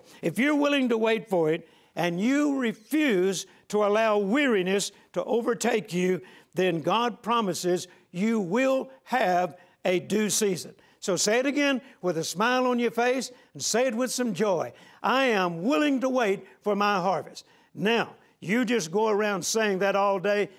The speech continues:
"My harvest is on its way. Due season is coming." Praise God. See, that's how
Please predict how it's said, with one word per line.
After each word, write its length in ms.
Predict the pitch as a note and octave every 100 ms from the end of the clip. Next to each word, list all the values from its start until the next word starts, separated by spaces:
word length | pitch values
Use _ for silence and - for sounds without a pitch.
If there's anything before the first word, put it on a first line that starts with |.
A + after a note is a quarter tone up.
| -
"My 360 | D#3+ G3+ A3 G3+
harvest 480 | F#3 A#3 F3 F3+ - -
is 260 | F3+ F3+ D3+
on 240 | G3+ G3+
its 220 | G3+ -
way. 260 | F#3+ E3+ A#2+ - _ -
Due 260 | B2+ C#4+ C#4+
season 600 | - C#4 A#3 D#3 F#3+ - - -
is 280 | G#3 G#3 -
coming." 460 | - G#3+ D#3+ C#3
Praise 340 | - F3+ E3+ B2+
God. 200 | E3+ C3+ - -
See, 160 | C#4
that's 240 | C#4 D4 -
how 300 | C4 C4+